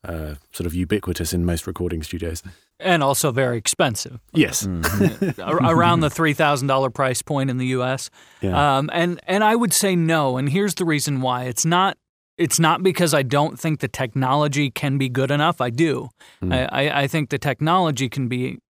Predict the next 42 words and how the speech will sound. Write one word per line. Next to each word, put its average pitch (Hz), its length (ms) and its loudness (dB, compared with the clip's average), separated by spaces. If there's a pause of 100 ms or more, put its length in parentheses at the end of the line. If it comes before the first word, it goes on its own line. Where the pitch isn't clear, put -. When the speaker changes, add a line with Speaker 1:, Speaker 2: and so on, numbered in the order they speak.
(340)
Speaker 2:
outstanding, 135 800 0 (400)
but 139 180 0
the 147 80 0
people 226 540 -2
who 170 180 0
are 147 120 2
going 147 480 0
to 151 60 -2
be 131 160 -2
purchasing 151 680 -2
mics 131 420 -2
at 131 160 -4
that 143 260 0
level, 135 520 -2 (320)
uh, 127 240 0
I 139 140 2
would 147 160 0
say 127 400 2 (280)
a, 165 240 0
a 139 120 -2
thousand 147 500 2
on 131 180 0
up, 135 280 -2 (440)
um, 123 480 0 (280)
they're 156 360 2
going 180 240 2
to 165 60 2
want 151 240 0
the 139 60 -4
freedom 143 460 0
that 131 180 -2
comes 143 380 0
with 131 180 0
a 143 40 0
mic 127 340 0
that's 123 300 -2
not 139 300 2
a 123 60 0
U 117 200 0
S 117 160 -4
B 127 180 -8
mic, 127 320 -10